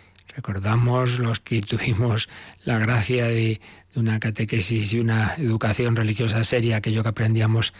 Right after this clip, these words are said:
de pequeños, de la Iglesia militante, triunfante y purgante. Pues bien,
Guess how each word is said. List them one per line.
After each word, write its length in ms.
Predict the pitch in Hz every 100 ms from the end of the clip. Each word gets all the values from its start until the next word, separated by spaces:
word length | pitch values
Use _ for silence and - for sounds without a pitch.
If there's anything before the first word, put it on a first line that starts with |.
| - - - -
de 340 | 113 107 107 104
pequeños, 760 | 113 101 120 117 113 120 127
de 200 | 117 104
la 200 | 101 104
Iglesia 760 | 104 107 117 - - 110 95 - - - -
militante, 1080 | 117 127 143 131 135 131 127 120 143 151 147
triunfante 800 | 147 127 127 123 - 120 123 147
y 80 | 131
purgante. 580 | - 95 - - - -
Pues 220 | 123 113
bien, 220 | 110